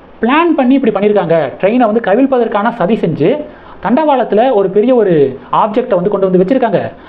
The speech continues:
அதனால ட்ரெயின் வந்து டீரெயில் ஆயிருக்கு. டீரெயில் ஆனதுனால, தண்டவாளத்துல இருந்து கீழே இறங்குனதுல விபத்து ஏற்பட்டிருக்கு அப்படின்னு சொல்லிட்டு அதன் பிறகு கண்டுபிடிக்கப்பட்டுச்சு.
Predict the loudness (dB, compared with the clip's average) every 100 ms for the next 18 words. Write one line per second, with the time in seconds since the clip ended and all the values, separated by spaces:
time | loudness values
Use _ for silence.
0 | -4 -2 0 2 0 0 0 0 2 2
1 | 2 2 2 2 0 0 0 0 0 0
2 | 2 2 0 0 2 0 0 0 0 0
3 | 0 0 0 2 2 2 0 0 0 -2
4 | -8 -2 0 2 0 0 -2 0 2 2
5 | 0 0 0 -2 0 -2 -4 -12 -8 -4
6 | -2 0 0 0 0 -2 0 0 -2 -2
7 | -4